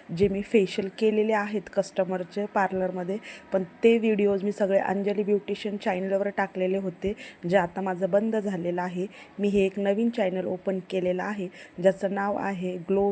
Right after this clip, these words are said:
with Shine. आणि प्लीज तुम्ही त्या अंजली ब्युटिशियन चॅनलला, म्हणजे ते जे व्हिडिओ आहेत ते बघू नका, तुम्ही ह्या नवीन चॅनलवरचे व्हिडिओ बघा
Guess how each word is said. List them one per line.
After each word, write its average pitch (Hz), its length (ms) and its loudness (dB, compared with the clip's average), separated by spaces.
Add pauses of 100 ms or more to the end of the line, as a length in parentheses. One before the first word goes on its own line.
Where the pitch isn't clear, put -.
with - 300 -4
Shine. 180 200 6 (300)
आणि 190 120 0 (140)
प्लीज 240 280 0
तुम्ही 208 180 -2
त्या 202 100 0
अंजली 196 300 -2
ब्युटिशियन 202 600 -4
चॅनलला, 190 580 -2 (720)
म्हणजे 196 220 0 (280)
ते 226 100 4
जे 226 120 2
व्हिडिओ 220 300 4
आहेत 220 280 0 (100)
ते 208 60 0
बघू 202 340 0
नका, 208 300 0 (120)
तुम्ही 214 180 -2
ह्या 196 160 -4
नवीन 202 380 -2
चॅनलवरचे 208 600 -2
व्हिडिओ 202 360 0
बघा 185 300 -2